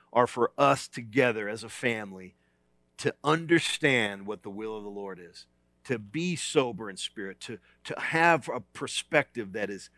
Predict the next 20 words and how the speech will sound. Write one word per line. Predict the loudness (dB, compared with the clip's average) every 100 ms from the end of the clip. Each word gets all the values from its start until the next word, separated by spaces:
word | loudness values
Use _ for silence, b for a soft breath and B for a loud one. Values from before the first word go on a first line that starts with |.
| _ _
based | 4 4 2
on | -6 -6
the | -12
kingdom | -14 -12 -12 -12 -16 _ _ _ -8
and | -8 -2
not | 2 4 2 -2 _ _
what | 0 0 2
we | -4 -6
think | -6 -10 -10 -14 -20 _ _
in | -8 -4
our | -4 -6
own | -8 -10
minds. | -8 -8 -8 -12 -18 -20 _ _ _ _ _
So | 0 0 0 -6 _ _ _ _ _ _ 6
I | 8
want | 10 6 4
to | -4
pick | 2 4 6
up | 8 6 4 _ _ _ _ -2
and | -2